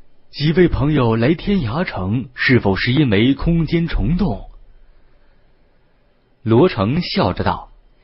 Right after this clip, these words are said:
面容上倒是颇为的客气。这倒是看得周围的一些人暗中咂舌，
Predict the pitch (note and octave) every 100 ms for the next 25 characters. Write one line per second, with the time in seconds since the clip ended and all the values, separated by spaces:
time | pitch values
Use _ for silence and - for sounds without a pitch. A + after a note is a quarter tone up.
0 | - E3 G#2+ F#2 B2 A#2+ F2+ E2 - G#2
1 | F#2+ G#2 F#2+ - B2 G#2 F2+ - - E2+
2 | - E2+ - - - - - - _ _
3 | _ - - A3 E3+ G3 C3 - E3+ G#2+
4 | - G3 D3 B2 C3+ G#2 C3 E3 G2 A#2
5 | C#3 - C#3 G2+ F#2+ D3+ D3+ A#2+ F3+ F2
6 | E2 C#3